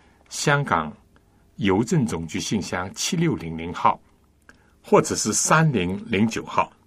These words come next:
我重复一次：香港邮政总局信箱七六零零号，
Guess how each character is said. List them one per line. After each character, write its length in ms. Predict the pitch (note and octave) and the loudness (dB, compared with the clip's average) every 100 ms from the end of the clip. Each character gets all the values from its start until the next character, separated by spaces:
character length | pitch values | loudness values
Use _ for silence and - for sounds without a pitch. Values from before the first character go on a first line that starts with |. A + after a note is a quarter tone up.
| _ _ - | _ _ -6
我 100 | - | -4
重 220 | F2 - | -2 -4
复 120 | D#2 F2 | -6 -4
一 60 | |
次： 280 | E2 - - _ _ _ _ | -4 -6 -10 _ _ _ _
香 380 | - - E3+ E3+ | -6 2 4 4
港 340 | D#3+ F2 D#2+ - - | 4 2 2 -8 -4
邮 260 | G#2 G#2+ C3+ | 2 4 4
政 260 | G#3 C#3+ | 4 2
总 240 | - E2+ D#2 | 2 -2 -6
局 160 | - | -8
信 220 | E2+ A#2 | -2 -2
箱 320 | E2+ - F#2+ F#2+ - _ _ _ | 0 0 0 -2 -16 _ _ _
七 300 | - - C3+ | -4 0 0
六 260 | C#3+ D#3 G2 | 4 4 2
零 240 | E2+ F2 | 0 -2
零 140 | E2 D2+ | -4 -4
号， 320 | - D#2+ | -2 -2